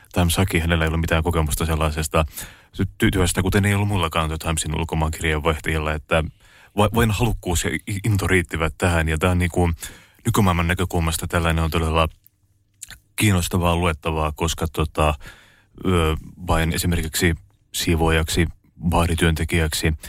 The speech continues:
tai tällaisiin aika, aika kevyisiin, ikään kuin helpompään töihinkin saatetaan vaatia aika kovaa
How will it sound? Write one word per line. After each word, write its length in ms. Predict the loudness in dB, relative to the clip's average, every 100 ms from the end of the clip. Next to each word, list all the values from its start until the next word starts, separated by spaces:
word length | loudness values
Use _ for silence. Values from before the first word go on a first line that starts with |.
| -20 -20 _ -2
tai 340 | 2 2 0 -2 -8
tällaisiin 580 | 0 2 2 2 0 0 -2
aika, 200 | 0 0 0
aika 200 | -2 0
kevyisiin, 500 | 0 2 0 0 -2
ikään 260 | 0 0 0
kuin 320 | 0 0 0 -4 _
helpompään 480 | -2 0 0 2 0
töihinkin 600 | 0 0 0 -2 -2 0 -2 -8 _ _ _ -4
saatetaan 420 | 0 2 2 2
vaatia 380 | 0 2 0 -2 -6 _ _ -6
aika 180 | -6 0
kovaa 460 | 2 4 2 0